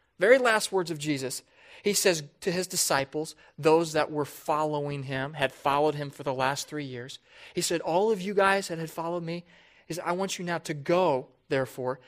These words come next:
and make disciples of all nations." And disciples is just another word for somebody who is following Christ.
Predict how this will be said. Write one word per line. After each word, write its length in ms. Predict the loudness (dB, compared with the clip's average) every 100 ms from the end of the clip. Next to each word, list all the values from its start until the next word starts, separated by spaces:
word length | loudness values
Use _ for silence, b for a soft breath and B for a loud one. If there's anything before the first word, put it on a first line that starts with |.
| B B
and 140 | -2
make 180 | -2 -4
disciples 560 | -4 -2 -2 -4 -6 -6
of 80 | -4
all 160 | -4
nations." 500 | -4 -8 -10 -14 -20 _ _ _ _ _ _ _ _
And 100 | -10
disciples 500 | -4 -2 -2 -4 -8
is 80 | -10
just 180 | -12 -12
another 320 | -10 -8 -8
word 300 | -4 -4 -4
for 100 | -8
somebody 520 | -10 -8 -8 -8 -10
who 140 | -8 -10
is 80 | -10
following 420 | -8 -8 -8 -10
Christ. 520 | -14 -16 -16 -16 -20